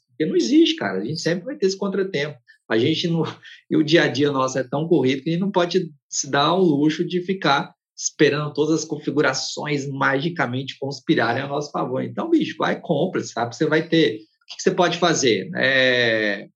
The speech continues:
Como é que você pode gastar esse Mercúrio ainda retrógrado, mesmo não estando <laughs> retrógrado, por conta do mapa da lua nova? É, avaliar bem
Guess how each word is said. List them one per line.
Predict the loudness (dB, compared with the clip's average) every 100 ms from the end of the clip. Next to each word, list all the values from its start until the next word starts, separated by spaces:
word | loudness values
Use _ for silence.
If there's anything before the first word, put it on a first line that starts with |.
| _ _ -2
Como | 0
é |
que | 2
você | 0
pode | 0 0
gastar | 0 -2 -2 0 0
esse | -2 -2 -2
Mercúrio | 0 0 0 2 4 2 -2 -14 -20 _ _ -4
ainda | 0 2 2
retrógrado, | 0 -2 0 2 2 0 -6 -12 _ _ _ _ _ _ _ -8
mesmo | 2 2 2 2
não | 2
estando | 0 0 0 0
<laughs> |
retrógrado, | 0 2 2 2 0 0 -6 -10 -14 -12 -12 -8
por | -6 0
conta | -2 -2
do | -6 -4
mapa | -4 -2
da | 0
lua | 0 0 -2
nova? | -4 -6 -10 -18 -14 -14 -16 -20 _ _ _
É, | 4 4 6 4 6 4
avaliar | 4 4 4 4 2
bem | 2 2 0 -6